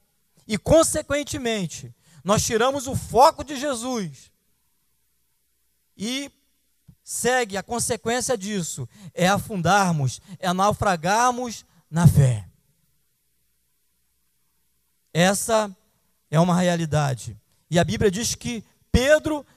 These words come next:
ao reparar a força do vento, aquele barulho das águas, ele afundou.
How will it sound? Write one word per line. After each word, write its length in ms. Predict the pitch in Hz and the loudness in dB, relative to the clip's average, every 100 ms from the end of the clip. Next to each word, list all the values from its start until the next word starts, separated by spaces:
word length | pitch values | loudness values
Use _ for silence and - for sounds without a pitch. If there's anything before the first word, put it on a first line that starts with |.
| _ | _
ao 160 | 170 - | 0 4
reparar 760 | 269 - 262 226 240 262 262 _ _ _ _ _ _ _ _ | 4 4 4 4 2 0 -2 _ _ _ _ _ _ _ _
a 100 | 175 | 2
força 460 | - 294 294 - | 4 4 4 2
do 120 | 311 262 | -6 -6
vento, 540 | 240 226 185 139 110 104 _ _ _ | -2 -2 -2 -8 -12 -16 _ _ _
aquele 300 | - - 254 | -16 -6 -6
barulho 500 | 254 254 240 311 330 | 4 4 6 6 4
das 280 | 311 294 240 | 2 0 0
águas, 640 | 262 233 170 147 113 - - _ 143 - | 2 2 2 0 0 -6 -20 _ -20 -2
ele 600 | 190 220 226 208 214 185 _ _ | 4 4 4 0 -8 -10 _ _
afundou. 720 | 180 180 - 175 139 131 117 | -6 -4 -4 0 2 2 0